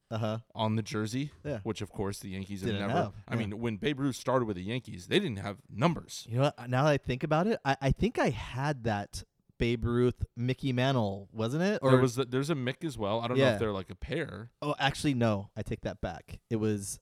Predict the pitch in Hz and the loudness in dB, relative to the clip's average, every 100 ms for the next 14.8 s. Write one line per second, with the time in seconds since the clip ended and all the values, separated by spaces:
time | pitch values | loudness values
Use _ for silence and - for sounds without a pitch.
0 | - 110 110 107 104 104 131 - 135 113 | -8 -6 -2 -2 -2 -2 -4 -4 -2 -2
1 | 110 110 101 98 107 104 101 98 101 98 | -2 -4 -4 0 2 2 0 -2 -2 0
2 | 101 98 101 - 104 104 101 98 101 - | 0 -2 -2 0 0 0 -2 -2 -4 -4
3 | - 104 - - - 113 101 123 120 110 | -6 -8 -14 -18 -4 -2 0 0 -2 4
4 | - 120 123 117 117 110 107 101 107 101 | 6 6 4 0 2 2 0 0 -2 0
5 | 104 104 98 135 123 107 107 101 110 117 | -2 -6 0 4 4 4 2 2 0 0
6 | 104 104 98 135 - 104 107 98 147 - | 0 -2 -4 -10 -10 -4 -2 0 0 0
7 | 127 - 127 123 _ 123 _ _ _ - | -4 -6 -8 -8 _ -20 _ _ _ -8
8 | 147 - - 147 143 - 127 104 - - | -8 -8 -10 -8 -8 -8 -8 -8 -8 -8
9 | 113 87 82 - _ - 196 254 233 220 | -8 -8 -12 -18 _ 0 2 4 4 2
10 | 196 135 113 110 110 107 107 - _ - | 2 2 2 2 4 4 2 -4 _ -4
11 | 127 - - - _ _ - - - - | -4 -4 -8 -8 _ _ -10 -8 -4 0
12 | 123 120 127 131 - 143 156 - - 175 | 2 2 0 0 2 2 2 -4 0 8
13 | 143 117 113 113 113 175 196 143 123 113 | 10 10 6 2 2 2 0 -2 -2 0
14 | 120 113 107 135 - - - | 0 2 2 0 -4 -6 -8